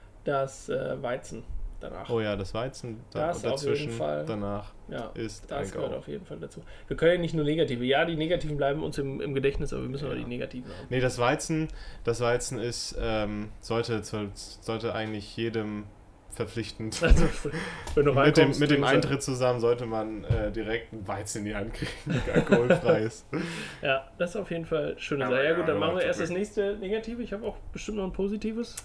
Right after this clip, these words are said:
Speaker 2: Ja, sehr gut. Ähm, das hab ich am zweithäufigsten bekommen. Und zwar ist das, das ist ein unangenehmes Thema eigentlich, was, ähm, wir persönlich wahrscheinlich noch nicht so viel erlebt haben, aber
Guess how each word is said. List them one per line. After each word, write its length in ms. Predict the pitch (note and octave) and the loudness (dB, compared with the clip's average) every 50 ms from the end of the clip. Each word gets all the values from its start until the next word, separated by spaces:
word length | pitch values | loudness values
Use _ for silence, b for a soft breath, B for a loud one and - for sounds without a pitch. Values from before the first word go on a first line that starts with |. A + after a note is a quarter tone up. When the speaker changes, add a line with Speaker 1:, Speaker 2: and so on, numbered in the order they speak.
| - - | -8 -4
Speaker 2:
Ja, 160 | G#2 G#2 G#2 | 0 0 0
sehr 160 | G2 G#2 G#2 | 0 -2 -2
gut. 220 | F#2+ G2+ G2 - - B B B B B B B B B | -2 -4 -6 -8 -10 B B B B B B B B B
Ähm, 240 | - C3 A#2+ A#2+ A#2+ | 2 2 2 4 4
das 540 | B2 C3+ C#3 C#3 - - - - - - - A2 | 2 0 0 0 -4 -8 -10 -12 -12 -10 -6 -6
hab 120 | C#3 C#3 D3 | -4 -4 -4
ich 140 | - - | -4 -2
am 200 | B2+ C3 C3 C3 B2+ | -2 0 0 -2 -4
zweithäufigsten 840 | - - C#3+ D3+ D#3 D3+ - G2+ F#2+ - - - - - - G2 | -2 2 4 4 4 4 2 -2 -2 -2 -6 -10 -10 -10 -8 -8
bekommen. 400 | G2 G2 - G#2 G#2 G#2+ C3+ D#3 - B B B B B B B B | -8 -6 -4 -4 -4 -4 -4 -10 -12 B B B B B B B B
Und 140 | - B2 A2+ | -4 -4 -4
zwar 320 | - - C3 B2+ C3+ B2 - | -2 0 0 2 2 2 0
ist 200 | A#2+ - - B2 | -2 -2 0 0
das, 440 | A#2+ B2 A#2+ - - - - - - | 0 0 0 -2 -8 -10 -12 -10 -8
das 120 | - A#2 - | -8 -8 -6
ist 160 | - - - | -8 -8 -4
ein 140 | A#2+ B2 A#2 | -4 -4 -2
unangenehmes 500 | B2+ C#3+ D3 C#3+ C3 A#2+ A2+ A2 G#2+ G#2+ | -2 -2 -2 -2 -2 -2 -2 -4 -4 -6
Thema 280 | - - B2 A2 G2+ - | -6 -6 -4 -4 -4 -4
eigentlich, 400 | - G2+ G#2 A2 B2 B2+ - - - | -4 -4 -6 -6 -8 -10 -10 -8 -8
was, 320 | A2+ A2+ - - - - - | -8 -8 -8 -12 -10 -6 -4
ähm, 640 | A#2 A2+ A2 G#2+ G#2+ G#2+ G#2+ G#2+ G#2+ G#2+ G#2+ G2 - - G2 - - - - - - - - - - | -2 -2 -2 -4 -4 -6 -6 -8 -8 -8 -10 -10 -12 -12 -14 -14 -14 -16 -16 -16 -16 -16 -16 -12 -10
wir 760 | A2+ A#2+ B2+ B2+ B2+ B2 B2 A#2+ A#2+ A#2+ A#2 A2 G#2 - A2+ - | -8 -4 0 2 4 4 4 4 2 2 2 0 -2 -4 -6 -8
persönlich 440 | - B2 A2 G#2+ A#2+ A#2+ A#2+ A#2 - | -6 -6 -4 -4 -4 -4 -4 -6 -6
wahrscheinlich 300 | A2 - A#2+ A2+ A2 A2 | -8 -6 -6 -6 -4 -4
noch 80 | A2 | -4
nicht 120 | A2+ B2+ - | -6 -6 -8
so 100 | - A2 | -8 -6
viel 100 | A2+ G#2+ | -6 -4
erlebt 260 | G2+ G#2 A2 G#2+ - | -4 -4 -6 -6 -6
haben, 200 | A#2 A2+ G#2+ - | -6 -6 -6 -4
aber 440 | - G#2 G#2+ A#2 B2+ C#3 D3 - | -2 0 0 2 2 2 0 -2